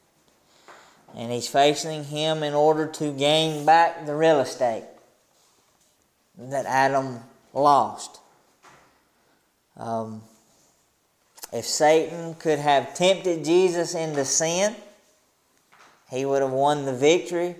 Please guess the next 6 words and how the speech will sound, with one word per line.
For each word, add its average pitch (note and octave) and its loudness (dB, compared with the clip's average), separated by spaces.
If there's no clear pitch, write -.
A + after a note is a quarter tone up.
Christ's C#3 2
mission D3+ -2
would D3 0
have C3+ -2
failed, E3 2
and B2+ 0